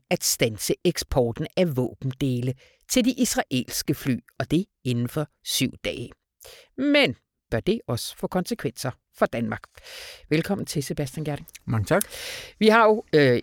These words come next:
Speaker 1: i avisen og også gentagne gange her i Radioinformation, øh, fortalt og fulgt den her sag om dansk eksport af dele til kampfly,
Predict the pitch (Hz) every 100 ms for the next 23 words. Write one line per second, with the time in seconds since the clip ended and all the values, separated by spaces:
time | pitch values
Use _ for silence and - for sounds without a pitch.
0 | - 208 339 254 190 160 202 - - 294
1 | - 156 190 262 - - 175 170 208 151
2 | 143 170 175 139 185 180 196 185 160 170
3 | 156 175 - - - 170 156 143 139 131
4 | 127 110 - 160 233 - - 185 - 170
5 | 180 147 - 127 - 143 135 135 - -
6 | - - 123 113 - - 139 139 113 117
7 | 123 - _ - 175 156 180 - 185